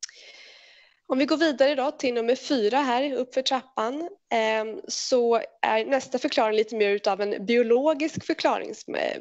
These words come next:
eh, förklaringsmodell. Eh, där vi då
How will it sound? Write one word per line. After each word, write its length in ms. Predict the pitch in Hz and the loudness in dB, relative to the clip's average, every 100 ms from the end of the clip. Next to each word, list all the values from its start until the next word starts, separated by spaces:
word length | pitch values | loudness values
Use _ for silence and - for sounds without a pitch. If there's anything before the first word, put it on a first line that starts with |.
| - - - | -12 -8 -2
eh, 280 | 196 190 190 | 0 -2 -6
förklaringsmodell. 1400 | 214 240 - 151 - - 202 - - 190 175 - 226 220 _ - - - - - - _ | -2 0 0 -2 -8 -6 -2 0 0 -4 -2 -2 -4 -8 _ -14 -12 -10 -12 -16 -20 _
Eh, 280 | 214 208 202 196 | 0 0 -2 0
där 280 | 214 208 | 2 2
vi 120 | 202 202 | 0 0
då 320 | 185 175 | 0 0